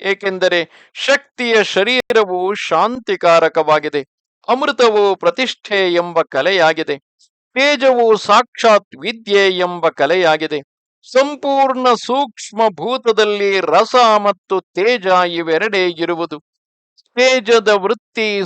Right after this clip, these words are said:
ಸೂರ್ಯ ರೂಪ ಮತ್ತು ಅಗ್ನಿ ರೂಪ ಎಂಬ ಎರಡು ಪ್ರಕಾರದಿಂದಿವೆ. ಇದೇ ರೀತಿ ರಸವೃತ್ತಿಯು ಸೋಮರೂಪಿಣಿ ಮತ್ತು ಜಲರೂಪಿಣಿ ಎಂಬ ಎರಡು ಪ್ರಕಾರದಿಂದಿದೆ. ತೇಜವು ವಿದ್ಯುತ್ ಮುಂತಾದ ರೂಪದಲ್ಲಿ ದೊರೆಯುತ್ತದೆ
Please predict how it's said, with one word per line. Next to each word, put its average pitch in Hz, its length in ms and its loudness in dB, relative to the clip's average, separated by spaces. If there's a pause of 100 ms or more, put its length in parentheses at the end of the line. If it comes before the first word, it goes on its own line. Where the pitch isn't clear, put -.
(100)
ಸೂರ್ಯ 240 360 -4
ರೂಪ 196 320 0 (400)
ಮತ್ತು - 300 -10
ಅಗ್ನಿ - 400 -6
ರೂಪ 196 300 -2 (180)
ಎಂಬ 175 340 0 (140)
ಎರಡು 170 480 -2
ಪ್ರಕಾರದಿಂದಿವೆ. 160 920 -4 (480)
ಇದೇ 220 380 4
ರೀತಿ 196 500 2
ರಸವೃತ್ತಿಯು 220 1080 0
ಸೋಮರೂಪಿಣಿ 220 1300 -2
ಮತ್ತು 208 300 -2
ಜಲರೂಪಿಣಿ 196 920 0
ಎಂಬ 175 300 -2
ಎರಡು 170 520 -2
ಪ್ರಕಾರದಿಂದಿದೆ. 156 960 -4 (840)
ತೇಜವು 240 720 2
ವಿದ್ಯುತ್ 233 520 -2 (180)
ಮುಂತಾದ 202 440 0
ರೂಪದಲ್ಲಿ 185 800 -2
ದೊರೆಯುತ್ತದೆ 165 680 -4